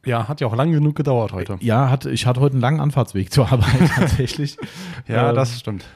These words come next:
Speaker 2: ja, war alles so ein bisschen chaotisch. Wir hatten
Speaker 1: Und ich
Speaker 2: gestern
Speaker 1: musste eine Stunde früher aufstehen.
Speaker 2: Oh ja, das tut mir wirklich schrecklich leid.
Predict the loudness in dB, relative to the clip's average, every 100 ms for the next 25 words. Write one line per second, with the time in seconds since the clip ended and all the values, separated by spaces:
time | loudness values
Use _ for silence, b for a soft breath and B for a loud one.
0 | B -2 0 0 0 0 -2 -2 -2 -2
1 | -2 -2 0 -2 -4 -6 -4 -2 0 0
2 | 0 2 2 2 2 0 0 0 0 0
3 | -6 -12 -12 -2 2 2 -2 -6 -4 -2
4 | -2 -4 -4 -4 -4 -2 -2